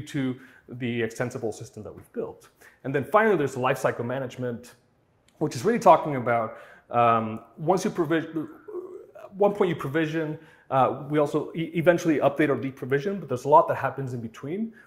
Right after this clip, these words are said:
And that's the life cycle of these resources that we wanna also think about as we, uh, embrace the operating model.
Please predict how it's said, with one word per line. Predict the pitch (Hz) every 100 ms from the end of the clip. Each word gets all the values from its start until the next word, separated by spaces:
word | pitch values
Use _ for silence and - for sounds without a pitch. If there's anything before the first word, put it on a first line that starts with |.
| _ -
And | 120
that's | 135
the | -
life | 117 123 160
cycle | 165 131 131
of | 117
these | 110 -
resources | 143 - 95 - 107
that | 123
we | 117
wanna | 113 120 -
also | 127 135 131 123 110 - -
think | 131 -
about | 90 87 - -
as | 123 113 120
we, | 113 107 107 _ _ _
uh, | 110 107 101 95 -
embrace | 117 113 113
the | 113
operating | 101 98 90
model. | 90 -